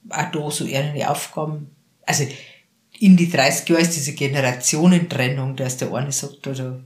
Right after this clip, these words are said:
was ich, wenn man am Bauernhof, mein Mann arbeitet aus und ich bin daheim zuständig, ich mein, der kann sich vielleicht das Spiegel einbrauen. Aber dann wär's gut, wenn die eine Haushaltshilfe hätten, weil sonst geht das in Groben.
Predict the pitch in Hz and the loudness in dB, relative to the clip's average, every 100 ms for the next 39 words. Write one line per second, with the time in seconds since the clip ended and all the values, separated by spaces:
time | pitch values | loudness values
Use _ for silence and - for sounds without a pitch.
0 | _ 143 - 175 170 170 - - 160 147 | _ -8 -4 0 0 0 -6 -10 -4 0
1 | 135 123 120 180 190 185 180 156 143 147 | 2 4 6 6 6 4 2 -2 -2 0
2 | 147 147 156 - 143 175 170 165 165 160 | 2 2 0 -2 -2 -2 -4 -6 -6 -6
3 | 147 139 156 190 - 165 - 156 170 175 | -6 -4 -2 -4 -4 -8 -6 -6 -4 -4
4 | 175 - 147 147 - - - - _ _ | -6 -6 -4 -4 -8 -20 -20 -20 _ _
5 | _ _ - 139 165 165 175 156 165 - | _ _ -2 0 2 2 2 2 0 0
6 | - - 214 220 92 117 - 113 107 110 | -4 0 2 2 0 -4 -6 -8 -8 -8
7 | 113 _ _ _ _ _ _ _ _ _ | -12 _ _ _ _ _ _ _ _ _
8 | _ _ _ _ _ _ _ - 147 147 | _ _ _ _ _ _ _ -8 -2 -2
9 | 151 151 143 143 - 165 156 156 151 147 | 0 0 2 2 0 0 0 -2 -2 2
10 | 170 175 165 - 143 135 139 127 135 127 | 2 2 0 -4 -8 -4 -2 -2 -6 -6
11 | 127 147 - _ - - - - 143 143 | -6 -10 -12 _ -20 -20 -12 -8 -8 -8
12 | - 139 151 170 143 | -8 -4 -2 -2 -4